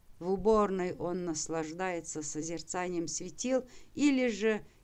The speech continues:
если нет светил, осмеливается вставлять в чужие речи свои замечания, которых у него очень много. Замечания его никто не слушает, потому что они всем надоели и попахивают рутиной.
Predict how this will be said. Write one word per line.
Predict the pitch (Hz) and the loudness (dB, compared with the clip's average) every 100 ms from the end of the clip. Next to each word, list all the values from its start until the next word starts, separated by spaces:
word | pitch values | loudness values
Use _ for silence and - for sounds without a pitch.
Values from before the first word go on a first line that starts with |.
| - | -4
если | 208 254 - | 0 0 0
нет | 220 226 240 | 0 2 0
светил, | - 190 190 - 233 254 - | -2 -4 -6 -4 -2 0 -2
осмеливается | 185 - 214 233 220 185 190 - 165 | -4 -2 0 0 0 -2 -4 -6 -8
вставлять | - - 175 170 202 202 | -10 -6 -6 -2 -4 -4
в | |
чужие | - 180 180 165 | -8 -6 -2 -2
речи | 160 220 226 202 - - - | 0 -2 -2 -6 -8 -12 -10
свои | - 196 196 208 | -4 0 0 0
замечания, | 190 202 202 - 233 214 170 160 151 - - - | 0 0 0 0 2 2 0 -2 -6 -10 -16 -6
которых | 190 - 214 262 262 233 | -4 0 2 2 0 0
у | |
него | 214 196 185 | 0 0 -2
очень | - 202 196 - 190 | -2 0 0 -2 -2
много. | 185 175 156 139 151 151 - - - - _ - | -2 0 -2 -2 -4 -8 -14 -20 -20 -20 _ -10
Замечания | 170 202 202 - 220 214 202 | -2 0 0 0 0 2 0
его | 196 185 | -2 -4
никто | 196 190 - 185 | -4 -6 -4 -4
не | 185 | -4
слушает, | 147 202 180 - 160 156 - - - | -4 -6 -6 -4 -4 -4 -8 -20 -12
потому | 190 214 208 214 | -4 0 2 0
что | - - | -2 -4
они | 202 208 | -2 0
всем | 202 202 202 | 0 -2 -2
надоели | 196 185 202 262 262 214 190 - - | -2 0 0 2 2 2 -2 -12 -6
и | 240 | -2
попахивают | 240 214 196 208 220 220 196 185 185 175 | 0 0 2 2 2 0 -2 0 -2 -4
рутиной. | 185 190 - 170 160 147 143 | -4 -4 -6 -4 -2 -2 -2